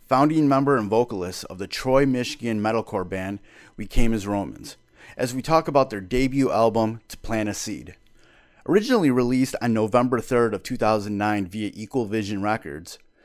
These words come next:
a deluxe edition of the album was released on January eighteenth of two thousand eleven, which includes one bonus track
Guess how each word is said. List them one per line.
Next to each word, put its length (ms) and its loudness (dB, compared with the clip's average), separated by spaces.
a 80 -6
deluxe 460 4
edition 460 0
of 240 4
the 100 0
album 320 0
was 220 -6
released 440 -6
on 200 -8
January 640 -6
eighteenth 560 -6
of 100 -16
two 140 -10
thousand 480 -6
eleven, 520 0
which 180 -2
includes 480 -2
one 240 0
bonus 340 -2
track 460 0